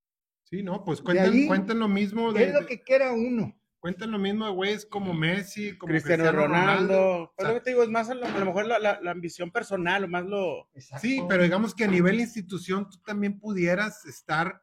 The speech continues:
Speaker 1: cerrando esos, esos aspectos, güey. O sea, ¿no? O sea, no, no dejarlo tanto al jugador y quién sí puede, quién no puede. No, güey, o sea, aquí vamos a ir con todo, todos los torneos, ¿no?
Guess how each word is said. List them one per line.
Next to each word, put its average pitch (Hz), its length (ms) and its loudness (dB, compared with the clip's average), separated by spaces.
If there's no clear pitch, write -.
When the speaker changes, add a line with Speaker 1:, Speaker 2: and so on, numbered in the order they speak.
Speaker 1:
cerrando 143 640 -8
esos, 185 280 -14
esos 170 420 -16
aspectos, 170 560 -12
güey. 117 140 -20
O - 120 -20
sea, 117 260 -20
¿no? 147 160 -10
O - 340 -18
sea, 139 140 -12
no, 139 180 -18
no 147 240 -6
dejarlo 180 500 -2
tanto 175 320 -6
al 190 80 -8
jugador 165 460 -4
y 180 60 -4
quién 185 260 -6
sí 214 180 -6
puede, 233 380 -6
quién 208 160 -6
no 202 120 -8
puede. 175 220 -8
No, 156 260 -12
güey, 202 140 -8
o 151 60 -14
sea, 147 200 -14
aquí 170 320 -4
vamos 226 340 -6
a 214 40 -6
ir 196 140 -8
con 214 180 -10
todo, 214 320 -6
todos 196 180 -8
los 208 140 -10
torneos, 160 520 -14
¿no? 175 200 -20